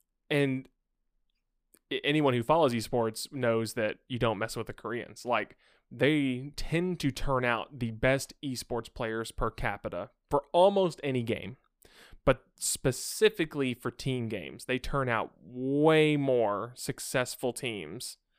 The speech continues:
than any other country. And don't get me wrong, I'm sure, and,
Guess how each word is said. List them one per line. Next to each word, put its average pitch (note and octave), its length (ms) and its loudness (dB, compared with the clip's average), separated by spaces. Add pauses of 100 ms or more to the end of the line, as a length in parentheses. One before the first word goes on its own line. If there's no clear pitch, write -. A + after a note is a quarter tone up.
(480)
than A2+ 380 0
any A#2+ 300 0
other A2 160 0
country. - 500 -12 (800)
And A#2+ 480 2 (1400)
don't D3+ 140 4
get C3 60 2
me B2 60 2
wrong, A#2 360 4
I'm A#2+ 100 0
sure, - 220 -6
and, B2+ 240 -6